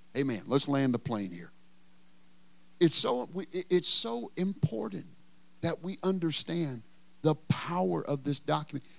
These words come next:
I hope before we get done with this Bible study series, and whenever the Lord, it, it gets us done with this, we will have such a greater love and appreciation for this book.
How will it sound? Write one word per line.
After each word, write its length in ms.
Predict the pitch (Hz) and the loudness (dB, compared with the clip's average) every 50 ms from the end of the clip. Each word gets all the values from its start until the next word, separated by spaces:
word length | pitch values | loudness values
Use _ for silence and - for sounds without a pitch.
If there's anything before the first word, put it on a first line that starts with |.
| - - - | -16 -2 6
I 140 | - 190 220 | 8 8 10
hope 200 | 226 240 226 - | 10 8 6 4
before 320 | 165 156 - 175 175 170 | -2 -2 0 2 2 2
we 140 | 156 165 165 | 2 0 0
get 240 | 143 139 151 143 - | 0 0 -2 0 0
done 220 | 143 151 160 156 | -2 -2 -2 -2
with 120 | 131 123 120 | -4 -4 -4
this 140 | 127 123 - | -6 -6 -6
Bible 380 | - - 127 139 143 143 139 | -6 -8 -8 -6 -6 -6 -4
study 340 | - - - 151 135 127 127 | -6 -4 -2 -2 -2 -2 -2
series, 500 | 120 - - 151 165 180 190 190 - - - - - - - - - - - - - - - - - - | -2 -2 0 0 0 0 -2 -4 -6 -10 -12 -18 -20 -20 -20 -20 -20 -20 -20 -20 -14 -8 -6 -6 -4 -2
and 140 | - 151 170 | 0 0 2
whenever 300 | 165 170 180 180 170 165 | 2 2 2 2 2 2
the 100 | 131 131 | 2 2
Lord, 300 | 139 147 143 135 131 123 - - - - - - - - | 2 4 4 2 2 0 -4 -18 -20 -20 -20 -20 -12 -4
it, 180 | - 135 127 - | -2 -2 -2 -2
it 100 | 135 117 | -4 -4
gets 180 | 135 143 - - | -2 -2 0 0
us 100 | 104 - | 0 0
done 240 | - 120 120 110 107 | -2 -4 -6 -6 -8
with 100 | 110 107 | -8 -10
this, 60 | - - - - - - - - | -10 -14 -16 -20 -20 -20 -16 -6
we 220 | - 127 151 233 240 | 0 2 2 4 4
will 140 | 220 208 175 | 2 0 0
have 300 | 143 143 165 165 147 - | 0 0 -2 -2 0 0
such 380 | - - - 170 170 - - - | 0 0 0 -2 -2 -4 -6 -6
a 120 | - 131 135 | -4 -4 -4
greater 680 | 113 - - 110 110 113 127 135 147 170 175 165 156 139 | -4 -6 -8 -6 -4 -4 -4 -2 -4 -4 -4 -4 -6 -6
love 720 | 120 110 107 110 104 104 127 135 135 123 - - - - - - - - - - - - - - - - - - - - - | -8 -10 -12 -12 -10 -8 -6 -4 -4 -4 -6 -8 -10 -12 -16 -18 -20 -20 -20 -20 -20 -20 -20 -20 -20 -20 -20 -20 -8 0 0
and 140 | 143 131 | 2 2
appreciation 920 | - - - - 143 156 165 151 - - 123 110 107 127 139 - - - 107 | 2 2 0 2 2 2 4 4 4 4 2 0 0 0 2 2 2 2 0
for 200 | 90 - - 110 | -2 -4 -4 -4
this 220 | 104 - - - - | -2 -2 0 -2 -2
book. 580 | - - - 123 143 135 - - - - - | -2 -4 -6 -4 -4 -4 -6 -10 -14 -16 -18